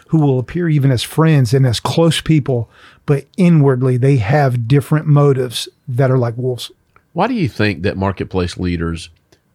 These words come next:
Speaker 2: deal with issues of division more easily, it seems, on their teams than even pastors? What is it about so many pastors and Christians that are scared to death to confront someone?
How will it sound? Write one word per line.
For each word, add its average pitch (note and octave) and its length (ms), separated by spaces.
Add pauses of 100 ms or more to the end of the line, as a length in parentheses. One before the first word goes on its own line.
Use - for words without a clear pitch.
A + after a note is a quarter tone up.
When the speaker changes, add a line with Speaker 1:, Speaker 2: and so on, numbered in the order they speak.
Speaker 2:
deal F#2+ 420
with F2+ 360 (100)
issues F#2 680 (600)
of F#2 140
division F2+ 640 (420)
more A2 300
easily, G2+ 440
it - 100
seems, F#2 560 (160)
on F#2+ 100
their F2 120
teams F2+ 340 (100)
than F#2 240
even F#2 280
pastors? F2+ 480
What B3 160
is E4 160
it D4+ 100
about A#2 260
so A2+ 140
many G2+ 140
pastors F2+ 420
and E2 100
Christians F2+ 520 (400)
that G2+ 120
are E2+ 100
scared A2+ 380
to E2+ 80
death F#2 340
to F#2 100
confront - 500
someone? D#2+ 380